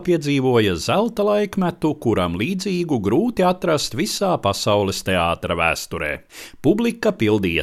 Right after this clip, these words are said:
teātrus, lai dzīvotu līdzi Kristofera Mārlova, Bena Džonsona un, protams, diženā Viljama Šekspīra varoņiem. Aktiera amats bija cienījams un labi apmaksāts.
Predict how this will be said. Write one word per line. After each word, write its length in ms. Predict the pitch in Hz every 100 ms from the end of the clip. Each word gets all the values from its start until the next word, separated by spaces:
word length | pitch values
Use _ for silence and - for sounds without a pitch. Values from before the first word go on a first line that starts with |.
| -
teātrus, 720 | 143 185 180 160 170 135 -
lai 220 | 87 82
dzīvotu 560 | 82 95 90 87 - 92
līdzi 460 | 101 180 156 139 117
Kristofera 720 | - 101 - 85 95 82 78
Mārlova, 680 | 95 127 196 185 180 160 127 -
Bena 400 | 92 139 202 139
Džonsona 880 | 90 110 156 220 - 185 175 139 104
un, 160 | 90
protams, 640 | - 165 240 - 196 185 127
diženā 460 | 101 117 120 117 110
Viljama 480 | 87 92 90 92 87
Šekspīra 720 | - 92 - - 95 82 87
varoņiem. 640 | 85 85 82 82 80 71 - - - - -
Aktiera 640 | 104 - 131 151 185 214
amats 480 | 208 180 110 92 -
bija 320 | 113 101 87
cienījams 800 | - - 104 110 139 180 220 214 180
un 160 | 214 175
labi 320 | 113 120 165
apmaksāts. 800 | 147 101 85 - 87 71 -